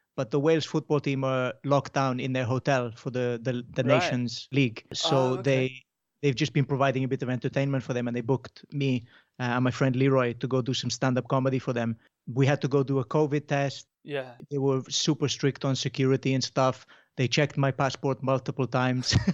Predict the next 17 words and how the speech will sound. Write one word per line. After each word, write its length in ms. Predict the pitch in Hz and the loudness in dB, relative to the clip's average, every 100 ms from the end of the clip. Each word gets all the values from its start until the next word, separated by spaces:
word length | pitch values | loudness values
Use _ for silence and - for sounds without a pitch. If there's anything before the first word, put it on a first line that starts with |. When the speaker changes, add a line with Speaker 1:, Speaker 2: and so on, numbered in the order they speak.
| - | 0
Speaker 1:
<laughs> 180 | 226 - 214 _ 175 - | -2 -2 -8 _ -12 -8
And 440 | 143 139 127 123 | -8 -6 -4 -2
then 140 | 135 135 | -2 -4
Speaker 2:
Wow. 80 | 135 _ _ | -8 _ _
Speaker 1:
we 60 | |
finally 320 | - 147 143 | -6 -4 -2
got 140 | 139 139 | 0 0
into 200 | 131 135 | 0 0
the 140 | 131 | -2
gig, 220 | 127 139 | 0 -2
so 60 | - | 0
that 120 | 147 | 0
was 100 | 139 | 0
quite, 320 | - 143 135 - _ - | 0 2 2 -2 _ 0
it 60 | |
was 160 | 165 151 | 4 4
weird 420 | 143 190 196 185 | 4 6 6 4